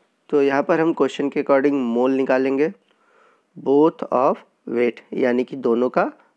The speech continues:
मास। तो दोनों का मास कितना है आपका? थर्टी टू है। तो हम पहले क्या करते हैं,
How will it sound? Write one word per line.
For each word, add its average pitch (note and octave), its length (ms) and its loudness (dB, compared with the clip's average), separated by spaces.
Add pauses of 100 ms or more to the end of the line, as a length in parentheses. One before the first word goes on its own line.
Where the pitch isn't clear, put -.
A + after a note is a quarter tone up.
(120)
मास। A#2 360 -2 (360)
तो A#2+ 60 -6
दोनों C3 240 0
का C#3 80 0
मास C3+ 240 0
कितना C#3+ 260 -2
है D#3+ 200 -2 (320)
आपका? A#2+ 380 -2
थर्टी C#3 420 -2 (320)
टू C3 120 -4
है। G#2+ 120 -8 (340)
तो D3 380 0
हम C#3 140 0
पहले C#3+ 280 0
क्या D#3 140 0
करते D3 300 0
हैं, D#3+ 140 2